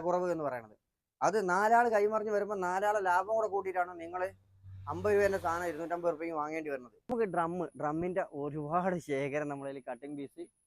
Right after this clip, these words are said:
കണ്ടമാനം ഇട്ടിട്ടുണ്ട്. ആ, ഹാഫ് ഡ്രം ആണ്. ഹാഫ് ഡ്രം നമുക്ക് അഞ്ഞൂറ്റമ്പത് രൂപയാണ് റേറ്റ്. നമുക്കിത്, ഏ, ക്ലീൻ ചെയ്തുകൊണ്ടിരിക്കുകയാണുള്ളൂ, ക്ലീൻ ചെയ്ത് കഴിഞ്ഞിട്ടില്ല. അതുകൊണ്ടാണ് നമ്മൾ ഇവിടെ കൊണ്ടുവന്ന് കൂ-, കൂട്ടിയിട്ടേക്കണത്. ഏകദേശം അഞ്ഞൂറ് അറുന്നൂറ് പീസോളം ഇത്, ദോ അങ്ങോട്ടൊക്കെ നോക്കി, കണ്ടോ,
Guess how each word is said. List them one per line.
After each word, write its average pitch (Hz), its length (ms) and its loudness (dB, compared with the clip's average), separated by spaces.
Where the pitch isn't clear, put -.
കണ്ടമാനം 165 640 0
ഇട്ടിട്ടുണ്ട്. 123 360 -8
ആ, - 20 -2
ഹാഫ് 147 240 -4
ഡ്രം 151 160 -2
ആണ്. 151 140 -6
ഹാഫ് 135 160 -4
ഡ്രം 143 260 -4
നമുക്ക് 143 200 -4
അഞ്ഞൂറ്റമ്പത് 147 400 -4
രൂപയാണ് 139 280 -8
റേറ്റ്. 127 180 -6
നമുക്കിത്, 196 320 -4
ഏ, 160 40 -4
ക്ലീൻ 160 240 0
ചെയ്തുകൊണ്ടിരിക്കുകയാണുള്ളൂ, 190 680 -2
ക്ലീൻ 151 220 -6
ചെയ്ത് 170 180 -4
കഴിഞ്ഞിട്ടില്ല. 151 400 -4
അതുകൊണ്ടാണ് 160 360 -2
നമ്മൾ 170 180 -6
ഇവിടെ 160 160 -6
കൊണ്ടുവന്ന് 165 260 -8
കൂ-, 147 180 -8
കൂട്ടിയിട്ടേക്കണത്. 147 500 -4
ഏകദേശം 165 340 -2
അഞ്ഞൂറ് 175 460 0
അറുന്നൂറ് 165 360 0
പീസോളം 151 420 0
ഇത്, 147 120 -2
ദോ 151 140 4
അങ്ങോട്ടൊക്കെ 190 320 2
നോക്കി, 226 160 -2
കണ്ടോ, 143 140 2